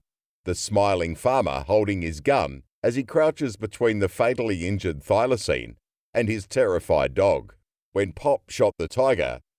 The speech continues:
they sent out a reporter from Stanley, and they had a photographer go out as well, Anderson explains, as he grapples with his grandfather's notoriety. "I'm not sure whether that's something to be proud of or something to be ashamed of," he says,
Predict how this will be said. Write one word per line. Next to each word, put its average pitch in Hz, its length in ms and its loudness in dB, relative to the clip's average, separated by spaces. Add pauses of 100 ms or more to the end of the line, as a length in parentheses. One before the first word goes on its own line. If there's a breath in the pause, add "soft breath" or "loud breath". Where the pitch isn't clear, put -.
(100)
they 110 120 4
sent - 280 0
out 113 220 4
a 90 40 -4
reporter 85 540 2
from 95 200 -6
Stanley, 110 600 -2 (340)
and 107 80 -2
they 113 140 2
had 131 160 2
a 117 60 4
photographer 120 680 0
go 92 220 2
out 78 200 2
as 85 140 -2
well, 104 380 2
Anderson 71 460 -6
explains, 67 640 -6 (400)
as 117 120 2
he 117 100 -2
grapples 98 580 -2
with 92 120 -2
his 90 180 -4
grandfather's 90 760 0
notoriety. 73 920 -2 (580)
"I'm 165 160 0
not 165 200 2
sure 135 300 4
whether 110 240 2
that's 98 220 0
something 95 360 0
to 104 100 -4
be 82 140 -4
proud 110 380 0
of 67 300 0 (320)
or 107 100 -2
something 107 380 0
to 107 100 -8
be 90 160 0
ashamed 127 460 0
of," 69 280 0
he 73 100 -8
says, 57 440 -6